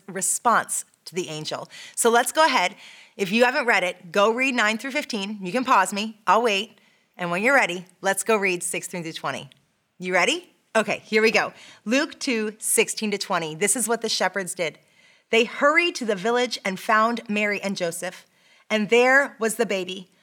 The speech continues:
lying in the manger. After seeing him, the shepherds told everyone what had happened and what the angel had said to them about this child.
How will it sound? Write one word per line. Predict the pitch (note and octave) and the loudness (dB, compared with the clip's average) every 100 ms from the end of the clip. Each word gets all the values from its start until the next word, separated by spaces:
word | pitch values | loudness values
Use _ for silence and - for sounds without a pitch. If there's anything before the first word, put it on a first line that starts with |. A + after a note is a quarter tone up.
| _ - | _ -4
lying | G#3+ G#3+ A#3 A#3+ B3 A#3 | 2 4 2 0 -6 -8
in | G#3 | -6
the | G#3 | -4
manger. | G3 E3+ F3 E3+ E3+ - _ _ _ _ _ _ - | -4 -8 -10 -12 -14 -18 _ _ _ _ _ _ 0
After | A#3+ A#3+ C4+ | 2 2 -2
seeing | - C#4 D4 | -2 -2 -2
him, | D4+ E4 - _ | -2 -4 -8 _
the | A3+ | 0
shepherds | - - - D4+ - | 2 2 2 -2 -2
told | - A3+ G#3+ G#3 - _ _ | -2 0 0 -6 -14 _ _
everyone | B3 A#3+ F#3+ E3+ D#3+ D#3 - | 0 0 0 -6 -8 -10 -2
what | G#3+ | 0
had | G3 | 0
happened | D#3+ E3+ D#3+ D3+ - _ - _ - | 0 -4 -4 -12 -14 _ -20 _ -2
and | A3 | 2
what | A#3 A#3+ | 2 2
the | C4 | -4
angel | C4 D4 D#4+ | -4 -2 -2
had | C4+ C4+ | -2 -4
said | - A3 G#3+ | 0 -2 0
to | |
them | G3 F#3 | -4 -4
about | - F#3+ F3+ F3+ E3 | -6 -2 -2 -2 -6
this | G3+ - | -4 -4
child. | - G3 E3 D#3 - | -6 -6 -6 -8 -12